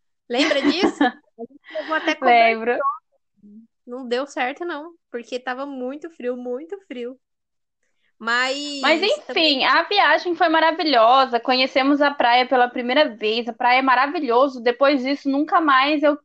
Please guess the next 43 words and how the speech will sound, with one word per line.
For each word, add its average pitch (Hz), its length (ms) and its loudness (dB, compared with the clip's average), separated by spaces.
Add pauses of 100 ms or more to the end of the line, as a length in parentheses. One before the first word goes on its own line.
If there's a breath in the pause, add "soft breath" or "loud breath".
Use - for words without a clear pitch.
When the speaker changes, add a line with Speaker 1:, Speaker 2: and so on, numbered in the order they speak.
Speaker 2:
eu, 262 320 -2 (180)
eu 247 400 2
desisti 269 580 -4
de 262 80 -4
ir 254 40 -6
pra 247 180 2
praia. 214 280 2
Eu 214 100 0
go-, 233 180 4
eu 247 220 4
amo 285 140 4
a 294 80 0
praia. 233 440 0 (340 soft breath)
Agora, 220 640 2
né, 233 200 0
eu 226 60 0
já, 233 280 2
já 214 220 2
viajei 220 380 0
mais, 208 340 0
né? 202 100 -12
Na 202 140 -2
época 208 340 -8
foi 214 140 0
minha 208 140 -8
primeira 220 360 -4
viagem, 214 360 0
mas 220 160 -12
já 226 160 4
fui 226 240 -14
em 226 60 -18
várias 233 360 0
praias 220 340 0
aqui 208 180 -18
do 202 140 -20
Nordeste 208 640 -4
e 214 220 -10
eu 247 240 -2
amo, 208 240 0
sou 208 100 -8
apaixonada 214 580 -4
pela 220 200 -2
praia. - 280 -6